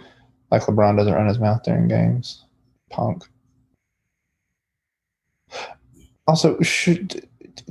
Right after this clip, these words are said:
no, I don't wanna talk about that, actually. I was gonna bring up the Golden State Warriors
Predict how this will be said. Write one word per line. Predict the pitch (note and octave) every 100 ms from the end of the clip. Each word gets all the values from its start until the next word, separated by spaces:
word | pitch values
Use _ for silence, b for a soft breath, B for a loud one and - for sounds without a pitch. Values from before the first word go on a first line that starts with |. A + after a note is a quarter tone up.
| F3 _ _ _ _ _ -
no, | D#3 C#3+ C#3 C3+
I | C3+
don't | F#2+
wanna | G2+
talk | - C#2+
about | - B1+ -
that, | A#1+
actually. | A1 - - -
I | C3
was | C3
gonna | C#3+
bring | B2+ A#2
up | A2 A2
the | - A#2 B2+ - _ _ _ _ _ _ _ -
Golden | C#3 B2 A2+
State | A#2 A2+ G#2
Warriors | A#2 A2+ A2 A2+ - -